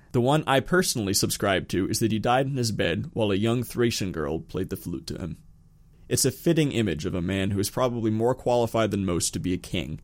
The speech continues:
but never became a king. But his legacy and death are longer lasting than most kings throughout history. The king of philosophy was dead, but he died with music to comfort him.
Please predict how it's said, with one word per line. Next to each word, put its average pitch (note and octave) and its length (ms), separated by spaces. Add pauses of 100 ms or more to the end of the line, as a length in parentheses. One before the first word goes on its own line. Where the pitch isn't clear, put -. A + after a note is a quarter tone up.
(280)
but A2 100
never G2 220
became D#2+ 380
a E2 60
king. - 300 (760)
But B2 140
his C3+ 180
legacy C3 560 (120)
and A#2 280
death E2 380 (160)
are G#2+ 80
longer C3+ 380
lasting G2+ 420
than A2 100
most B2+ 260
kings F2 320
throughout E2 220
history. F2+ 420 (840)
The C3 80
king F3 300
of D#3 80
philosophy C3 580
was G#2+ 160
dead, E2 300 (380)
but G#2+ 100
he B2 80
died A#2 300
with G#2+ 120
music F#2 320
to - 60
comfort - 340
him. - 200